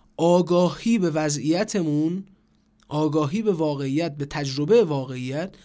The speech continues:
و پذیرشش. اینکه اینها نقص‌های منن، اینا قوت‌های منن و بعد تازه می‌شه براش کاری کرد. پس پاسخ ما به احساسات منفی و رنج هامون به جای انکار، به جای اجتناب، می‌تونه یکیش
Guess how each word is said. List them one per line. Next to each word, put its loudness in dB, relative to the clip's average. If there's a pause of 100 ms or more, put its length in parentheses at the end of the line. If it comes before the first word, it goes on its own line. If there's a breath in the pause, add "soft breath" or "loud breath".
(140 loud breath)
و -6
پذیرشش. -4 (340 soft breath)
اینکه -2
اینها -2
نقص‌های -4
منن، -4
اینا -4 (240)
قوت‌های -8
منن -20 (540 soft breath)
و -8
بعد -4
تازه -6
می‌شه -4
براش -8 (240)
کاری -12
کرد. -16 (140 loud breath)
پس -6 (220 loud breath)
پاسخ 0
ما 2
به 0 (280 loud breath)
احساسات -2
منفی -4
و -2
رنج -4
هامون 0 (520 soft breath)
به 2
جای 2
انکار، -2
به -2
جای -2
اجتناب، -4
می‌تونه -4
یکیش -4